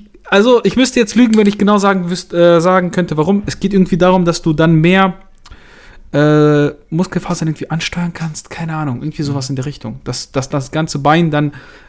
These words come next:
Speaker 1: mehr Last ab kann. Und wenn du das ja mit beiden hast,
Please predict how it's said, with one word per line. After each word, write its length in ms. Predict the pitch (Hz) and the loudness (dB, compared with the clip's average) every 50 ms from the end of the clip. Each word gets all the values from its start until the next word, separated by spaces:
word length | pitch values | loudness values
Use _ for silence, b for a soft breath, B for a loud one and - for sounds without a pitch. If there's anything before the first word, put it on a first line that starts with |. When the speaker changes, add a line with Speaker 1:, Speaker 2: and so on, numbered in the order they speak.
| B | B
Speaker 1:
mehr 220 | - 143 156 160 156 | -2 0 2 2 2
Last 320 | 151 165 160 - - - | 2 0 -2 -4 -6 -8
ab 120 | 156 - - | -8 -8 -6
kann. 160 | - 170 156 | -6 -4 -2
Und 60 | 139 135 | 0 0
wenn 100 | 147 151 | 0 0
du 40 | 147 | 0
das 180 | 147 143 - - | 0 0 0 0
ja 60 | 147 | 0
mit 180 | 139 135 131 | 0 0 0
beiden 520 | 131 147 160 190 202 196 214 220 214 - - - - - - - - - - - - - - - - - - - - - - - | 2 2 2 2 2 0 0 -4 -4 -10 -16 -18 -18 -20 -20 -20 -20 -20 -20 -20 -20 -20 -20 -20 -20 -20 -20 -20 -20 -20 -12 -6
hast, 380 | 139 175 185 175 - - - | -4 -4 -4 -4 -6 -14 -18